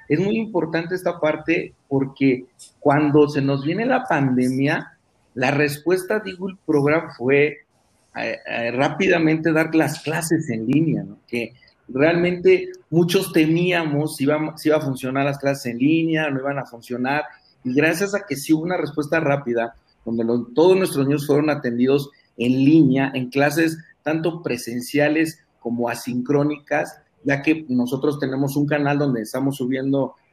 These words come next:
constantemente las clases o activaciones para que en algún momento el alumno tenga también este tipo de material.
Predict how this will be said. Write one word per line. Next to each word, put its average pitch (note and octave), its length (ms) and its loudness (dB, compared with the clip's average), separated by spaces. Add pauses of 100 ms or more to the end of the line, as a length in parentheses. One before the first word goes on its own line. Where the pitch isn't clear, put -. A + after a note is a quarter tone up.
(140)
constantemente C#3+ 1160 0 (200)
las B2+ 240 -2
clases C3 840 0 (180)
o B2 160 4
activaciones B2+ 720 0
para A#2 300 -4
que A#2 80 -10
en A2 80 -8
algún A#2+ 240 0
momento C3+ 420 2
el C3 80 2
alumno C3 640 2 (260)
tenga C3+ 400 2
también B2 360 0
este B2+ 180 -4
tipo B2 260 -4
de C3 80 2
material. B2+ 640 -2